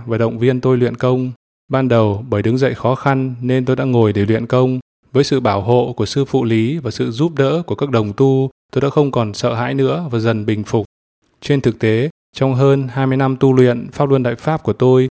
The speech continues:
sư phụ đã luôn coi sóc tôi. Các thành viên trong gia đình tôi cũng đã được thụ ích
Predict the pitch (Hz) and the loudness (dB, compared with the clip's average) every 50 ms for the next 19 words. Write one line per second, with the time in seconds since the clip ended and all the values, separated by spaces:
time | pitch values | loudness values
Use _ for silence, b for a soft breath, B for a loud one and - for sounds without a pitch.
0 | _ _ - - - 147 143 - - 147 135 127 139 131 131 135 139 143 139 135 | _ _ -12 -6 -2 -2 0 2 4 4 4 4 2 -2 0 2 4 4 4 2
1 | - - 139 139 131 - 175 160 - - 139 139 139 135 139 139 - _ _ _ | 2 0 0 0 2 0 -2 -2 2 2 4 6 6 4 2 0 -6 _ _ _
2 | _ _ - 160 147 - 127 113 107 104 127 135 135 131 135 127 135 127 123 113 | _ _ -6 -6 -4 -2 -2 -2 -2 0 0 0 0 0 0 0 0 2 2 0
3 | 107 101 - 131 131 131 127 123 139 143 151 147 131 117 107 - - 127 127 131 | 0 0 0 2 2 4 2 2 0 -2 0 2 2 0 0 0 0 0 0 2
4 | 147 165 185 | 2 0 0